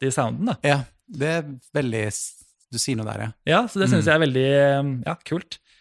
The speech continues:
Speaker 1: Eh, og den her sangen ble også skrevet på tretti minutter, Wannabe.
Speaker 2: Ah, tenk det.
Speaker 1: Og den har liksom
Speaker 2: En av
Speaker 1: hatt så
Speaker 2: verdens
Speaker 1: stor
Speaker 2: største hits har blitt skrevet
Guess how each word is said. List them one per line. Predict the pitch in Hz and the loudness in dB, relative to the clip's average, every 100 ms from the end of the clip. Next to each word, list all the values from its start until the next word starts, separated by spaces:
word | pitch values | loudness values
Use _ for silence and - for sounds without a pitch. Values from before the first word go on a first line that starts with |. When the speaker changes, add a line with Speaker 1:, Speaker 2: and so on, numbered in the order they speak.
| _ - | _ 2
Speaker 1:
Eh, | 165 165 | 4 4
og | 160 | 4
den | 165 | 4
her | 156 | 4
sangen | 147 143 | 2 2
ble | 165 | 2
også | 135 139 | 2 -2
skrevet | - 127 | -2 -2
på | - | -2
tretti | - 120 127 | -6 -4 -4
minutter, | 131 113 151 156 - | -4 -2 -4 -6 -2
Wannabe. | 135 123 147 170 _ _ _ - | -2 0 -2 -4 _ _ _ -12
Speaker 2:
Ah, | - _ - | -12 _ -16
tenk | 113 127 - | -10 -10 -8
det. | 104 104 _ | -12 -12 _
Speaker 1:
Og | 165 | 0
den | 165 160 | 2 4
har | 160 | 2
liksom | 143 | 2
Speaker 2:
En | 160 160 | 2 4
av | 151 | 4
Speaker 1:
hatt | 139 | 4
så | 135 | 4
Speaker 2:
verdens | 139 | 4
Speaker 1:
stor | - 131 | 2 4
Speaker 2:
største | 135 - - 120 | 4 2 0 -2
hits | 110 - - - | -2 -4 -6 -4
har | 123 | -4
blitt | 117 - | -4 -4
skrevet | - 110 107 | -2 -4 -6